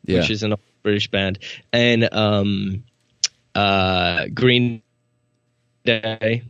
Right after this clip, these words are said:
Speaker 1: Yep.
Speaker 2: and, um, Blink one eighty-two. <laughs>
Speaker 1: Yeah, yeah,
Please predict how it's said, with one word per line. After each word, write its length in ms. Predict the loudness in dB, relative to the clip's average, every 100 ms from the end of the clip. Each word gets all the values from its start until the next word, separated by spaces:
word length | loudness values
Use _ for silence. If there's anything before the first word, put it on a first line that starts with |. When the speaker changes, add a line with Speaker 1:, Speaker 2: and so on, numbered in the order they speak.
| -6
Speaker 1:
Yep. 200 | 2 2
Speaker 2:
and, 560 | 2 0 0 -2 -4 -8 -10
um, 580 | -4 -2 0 0 -2 -4 -10 _ 0
Blink 240 | 2 2
one 120 | 4
eighty-two. 360 | 4 2 2 -2 -2 -2 -2
<laughs> 300 | -2 -4 2
Speaker 1:
Yeah, 240 | 4 4 0 _ -20 -8
yeah, 120 | -2